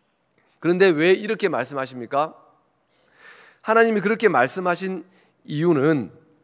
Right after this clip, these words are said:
번제와 희생제물 그 자체를 목적으로 하거나 그 자체를 기중히 여기는 게 아니다라는 것을, 예, 역설적으로 말씀하시는 거예요. 하나님이 번제나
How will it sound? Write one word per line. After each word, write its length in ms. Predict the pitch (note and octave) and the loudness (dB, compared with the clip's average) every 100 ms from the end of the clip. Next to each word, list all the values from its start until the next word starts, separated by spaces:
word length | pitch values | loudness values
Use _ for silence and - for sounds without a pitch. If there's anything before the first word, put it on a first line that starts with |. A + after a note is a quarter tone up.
| _ _ _ _ _ _ _ _ _ _ - - _ _ _ | _ _ _ _ _ _ _ _ _ _ -20 -20 _ _ _
번제와 460 | - G#3 A#3 A3 G3+ | 2 4 6 8 8
희생제물 680 | F3+ F#3 A3+ G#3+ G#3+ G#3+ G3+ - - | 8 2 2 4 6 4 2 -8 -10
그 120 | - | -2
자체를 420 | F#3+ G3 G3 A3+ G#3 | 2 2 4 4 4
목적으로 540 | G#3 G#3+ - A3+ G#3 | 2 0 2 4 4
하거나 500 | F#3+ G3 F3 A#2+ - - - | 4 6 6 4 0 -16 -8
그 100 | - | 2
자체를 580 | E3 G3 A3+ G#3+ A3+ - - - _ | 6 6 8 8 8 4 -14 -20 _
기중히 540 | - F#3 F#3 A#3+ A#3+ A3 | -10 -8 -6 -4 0 2
여기는 400 | A3+ A3+ A3+ G#3+ | 2 2 -4 0
게 320 | G#3 G#3+ - _ _ | -2 -2 -8 _ _
아니다라는 640 | - F#3+ C4 B3+ G3 F3 | -6 -2 6 6 6 0
것을, 360 | E3 E3 G#3+ - _ _ _ _ - | -2 0 -2 -2 _ _ _ _ -16
예, 180 | G#2 F#2+ _ _ - | -14 -14 _ _ -2
역설적으로 500 | G3 C4+ C4 G#3+ F#3+ | -2 0 0 0 0
말씀하시는 540 | C3+ A#2+ D#3 D3+ D#3+ | -2 -4 -8 -12 -12
거예요. 160 | A#2 F2+ - _ _ _ _ _ _ _ _ _ _ _ | -16 -18 -20 _ _ _ _ _ _ _ _ _ _ _
하나님이 640 | - G#3+ G#3+ G#3 A3+ A#3 - - _ | 0 2 2 2 -2 -4 -10 -20 _
번제나 600 | F3 A3 G#3 G3 G#3 G#3+ | -4 -2 0 4 4 2